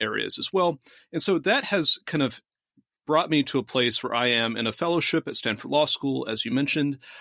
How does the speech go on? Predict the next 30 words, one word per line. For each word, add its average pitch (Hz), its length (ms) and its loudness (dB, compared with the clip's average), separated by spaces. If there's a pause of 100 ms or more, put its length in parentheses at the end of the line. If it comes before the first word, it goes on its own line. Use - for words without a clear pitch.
(160)
Uh, 110 180 0
I 113 120 2
teach, 131 340 -2
uh, 110 340 2
two 143 160 0
seminars 127 640 2
on 113 420 -2
corporate - 280 -10
governance 135 540 0 (260)
here 127 320 0
at 113 160 -2
the - 80 -10
law 117 220 2
school, 117 640 0
and 113 340 0 (260)
I 135 60 -4
spend 143 220 2
a - 20 4
lot 127 120 4
of 123 60 -4
time 120 300 0
on 117 100 2
my 113 140 2
own 110 220 0
research 107 440 -2
as 107 160 -6
well, 165 340 2
where 131 220 2
I 127 180 0
am, 123 340 -2